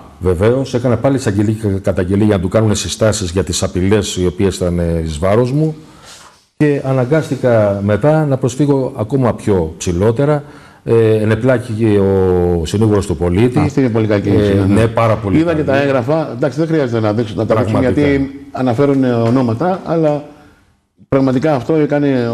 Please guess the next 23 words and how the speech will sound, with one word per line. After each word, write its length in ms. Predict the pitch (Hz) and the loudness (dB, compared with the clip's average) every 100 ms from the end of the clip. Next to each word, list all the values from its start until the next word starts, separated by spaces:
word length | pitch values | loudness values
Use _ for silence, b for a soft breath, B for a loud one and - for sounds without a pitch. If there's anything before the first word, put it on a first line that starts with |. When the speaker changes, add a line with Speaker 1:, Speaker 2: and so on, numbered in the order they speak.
| 123 | -2
Speaker 2:
όποιοι, 240 | 139 139 131 120 113 | -2 0 0 0 0
όποιοι 220 | 135 147 131 | -2 0 0
επι-, 260 | 117 113 82 | 0 0 0
ε, 320 | 104 104 101 95 | 2 2 0 0
πηγαίνουν 240 | 101 131 | 0 0
στο 80 | 113 | 0
συνήγορο 240 | 107 135 131 | 0 0 0
του 60 | |
πολίτη, 280 | 113 117 139 | 0 0 0
πάντα 500 | 135 143 151 165 190 - | -2 0 0 0 -2 -6
Speaker 1:
Ναι, 200 | - 113 | -2 0
πραγματικά. 500 | 110 95 92 90 92 | 0 0 -2 0 0
Speaker 2:
το 60 | 101 | 2
στηρίζει 420 | 113 127 160 175 | 2 2 2 0
και 120 | 156 | -2
πάντα 220 | 147 165 160 | -2 -2 -2
κάνει 180 | 156 | -2
πολύ 160 | 147 147 | 0 -2
καλή 220 | 147 147 | 0 0
δουλειά. 280 | 139 135 127 | 0 0 0
Το 80 | 101 | 0
διάβασα, 240 | 110 | 0
Speaker 1:
Πολύ 40 | 104 | 0